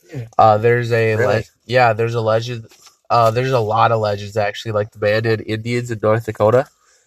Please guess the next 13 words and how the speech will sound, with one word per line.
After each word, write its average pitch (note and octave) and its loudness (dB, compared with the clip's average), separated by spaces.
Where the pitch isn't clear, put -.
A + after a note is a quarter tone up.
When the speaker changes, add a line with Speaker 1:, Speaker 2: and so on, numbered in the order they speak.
Speaker 3:
Mm-hmm. F#2+ -8
Speaker 2:
They C3+ 4
even A#2 -6
use A2 -8
Bear G#2+ -6
Butte A#2 -8
as, A#2 -2
uh, G#2 2
one A2 -2
of A2 -4
their, A2 0
like, G2 -4
myth-, A2+ -4